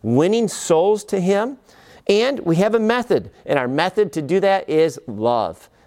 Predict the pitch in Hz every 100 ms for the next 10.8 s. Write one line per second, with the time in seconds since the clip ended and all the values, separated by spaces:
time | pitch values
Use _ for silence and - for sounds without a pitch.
0 | - 143 180 165 160 135 120 117 156 240
1 | 240 - - _ - 117 147 165 - 160
2 | 139 123 - 160 147 120 120 139 175 214
3 | 208 - _ - 147 170 190 170 - 143
4 | 127 147 117 131 131 127 117 120 113 -
5 | 113 107 101 85 - - - _ _ 104
6 | - 131 165 - 185 208 202 214 226 170
7 | 143 - 185 170 131 123 - - - 147
8 | 175 170 170 156 127 156 - 135 143 143
9 | 143 131 - 127 143 131 127 117 101 -
10 | - - - - - 180 -